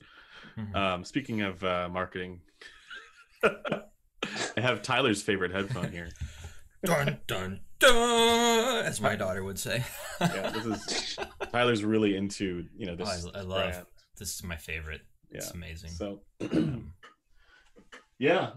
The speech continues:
Speaker 2: um,
Speaker 1: <laughs>
Speaker 2: I, it, the, the marketing stuff. Yeah. On the one hand, I understand, not, not talking specifically about the, that one, but I think it falls into this category as well.
Speaker 1: Mm-hmm.
Speaker 2: But on the one hand,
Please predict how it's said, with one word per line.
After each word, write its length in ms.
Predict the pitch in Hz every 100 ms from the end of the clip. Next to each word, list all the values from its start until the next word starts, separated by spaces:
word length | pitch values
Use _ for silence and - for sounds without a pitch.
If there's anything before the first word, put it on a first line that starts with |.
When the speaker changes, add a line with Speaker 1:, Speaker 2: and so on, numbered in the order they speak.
| -
Speaker 2:
um, 640 | 123 123 127 123 120 - - - 135 -
Speaker 1:
<laughs> 880 | - - - - - - - - -
Speaker 2:
I, 180 | 147 - - -
it, 240 | 151 151 127
the, 100 | 143
the 140 | 135
marketing 380 | 135 175 190 135
stuff. 600 | - 113 90 - - - - - -
Yeah. 300 | - - - - - - - _ _ - - - - - _
On 120 | 143
the 60 | 147
one 180 | 165 196
hand, 360 | 170 151 139
I 140 | 113 110
understand, 720 | 107 98 - 104 101 98 90 - -
not, 380 | 135 147 135 101
not 300 | 113 - -
talking 260 | 101 95
specifically 460 | - 98 85 - 85
about 240 | 80 -
the, 240 | - - 101 - -
that 160 | 92 -
one, 220 | 58 104 _
but 160 | - 95
I 40 |
think 180 | 120 98
it 60 | -
falls 260 | 90 90
into 160 | 92 87
this 140 | -
category 420 | - 92 87 85 -
as 80 |
well. 260 | 101 95 80
Speaker 1:
Mm-hmm. 340 | 80 - - - _ -
Speaker 2:
But 220 | 90 - -
on 60 | 110
the 40 |
one 140 | 127 143
hand, 480 | 127 120 110 95